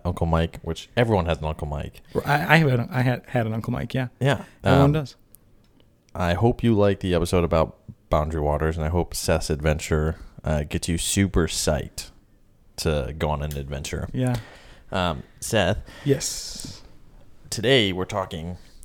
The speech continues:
Speaker 1: a little <coughs> about, I think, gear.
Speaker 2: Yeah.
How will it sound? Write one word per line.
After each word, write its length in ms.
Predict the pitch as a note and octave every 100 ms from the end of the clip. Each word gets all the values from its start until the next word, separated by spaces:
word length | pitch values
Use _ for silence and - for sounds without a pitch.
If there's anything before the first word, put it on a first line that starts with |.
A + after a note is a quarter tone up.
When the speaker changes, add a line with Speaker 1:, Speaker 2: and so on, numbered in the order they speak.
| -
Speaker 1:
a 40 | -
little 380 | C#3 F3 C#3
<coughs> 60 | G2+
about, 300 | E2+ E2+ D#2+
I 80 | F#2
think, 340 | F2+ G#2+ G#2 - - - - G2
gear. 380 | G#2 C2 D2 - - C3
Speaker 2:
Yeah. 420 | C3 C3 C3+